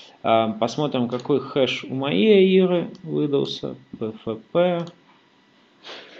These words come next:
Вот моя Аира. А вот, получается, Аира Саши Старс на, на А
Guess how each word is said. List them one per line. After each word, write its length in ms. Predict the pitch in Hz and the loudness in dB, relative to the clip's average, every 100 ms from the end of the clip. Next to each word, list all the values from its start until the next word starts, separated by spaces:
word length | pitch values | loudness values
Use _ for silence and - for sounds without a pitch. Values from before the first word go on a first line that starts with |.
| - _ _ _ | -20 _ _ _
Вот 400 | 110 113 120 120 - - _ | -8 -2 -2 -4 -20 -20 _
моя 460 | 113 110 139 202 202 | -8 -4 2 4 6
Аира. 580 | 190 190 180 170 156 - _ _ _ _ _ _ | 6 4 2 0 -4 -6 _ _ _ _ _ _
А 140 | 110 | -4
вот, 260 | 107 165 170 | 0 0 0
получается, 880 | 123 117 117 139 135 135 - 127 123 - _ _ | -2 -2 0 0 -2 -4 -8 -8 -8 -14 _ _
Аира 400 | 98 110 127 120 | -4 0 0 -2
Саши 400 | - - 107 - | -6 -8 -8 -8
Старс 420 | - - 98 - - | -10 -6 -6 -6 -12
на, 220 | 101 98 | -12 -12
на 260 | 107 107 101 | -12 -10 -6
А 400 | 113 135 143 - | 0 0 0 -8